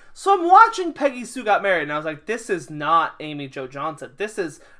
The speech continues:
not the Pink Ranger. She's not here." I was like, "Well, maybe she's got a small part."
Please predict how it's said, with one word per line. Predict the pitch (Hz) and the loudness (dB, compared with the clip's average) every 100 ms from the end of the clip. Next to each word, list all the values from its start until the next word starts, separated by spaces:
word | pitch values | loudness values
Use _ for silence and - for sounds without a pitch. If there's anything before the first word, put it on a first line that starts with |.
| - | -14
not | 147 160 185 - | -2 0 0 -6
the | |
Pink | - - 170 - | -14 -14 -14 -12
Ranger. | 131 127 | -14 -16
She's | - - 320 370 175 | -18 -14 -8 -8 -8
not | 165 160 - | -2 -2 -2
here." | - 185 | -2 -4
I | 143 | -2
was | 196 | -8
like, | 202 | -6
"Well, | 247 | -2
maybe | 269 285 277 262 - - | -2 -2 -6 -8 -20 -20
she's | - 247 | -12 -12
got | 196 214 185 | 2 4 4
a | |
small | - 185 147 131 | 0 -4 -4 -4
part." | - 98 - | -6 -6 -8